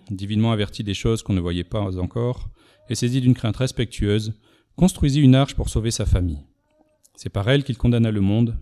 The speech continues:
et devint héritier de la justice qui s'obtient par la foi. C'est par la foi qu'Abraham, lors de sa vocation, obéit et partit pour un lieu qu'il devait recevoir en héritage, et qu'il partit sans savoir où il allait.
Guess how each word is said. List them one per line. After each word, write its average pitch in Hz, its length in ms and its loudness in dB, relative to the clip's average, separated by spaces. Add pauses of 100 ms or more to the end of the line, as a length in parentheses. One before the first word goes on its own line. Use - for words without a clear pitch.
et 110 60 -6
devint 104 320 -2
héritier 117 380 -4
de 107 80 -2
la 98 100 -2
justice 101 420 -6
qui - 120 -12
s'obtient 107 400 -8
par 92 240 -4
la 85 80 -6
foi. - 320 -18 (1300)
C'est 98 140 -10
par 139 140 4
la 143 120 6
foi 170 240 6
qu'Abraham, 127 680 4 (160)
lors 107 160 -4
de 101 100 -4
sa 101 160 -4
vocation, 113 580 0 (560)
obéit 139 320 4
et 156 60 4
partit 143 360 -2
pour 117 220 0
un 110 40 4
lieu 113 180 2
qu'il 113 140 -8
devait 101 200 0
recevoir 104 420 -2
en 101 140 4
héritage, 101 640 -4 (400)
et 127 60 -6
qu'il 127 180 -4
partit 127 380 -4
sans 107 160 -4
savoir 104 400 -4
où 95 80 -2
il 90 120 -4
allait. 78 260 -10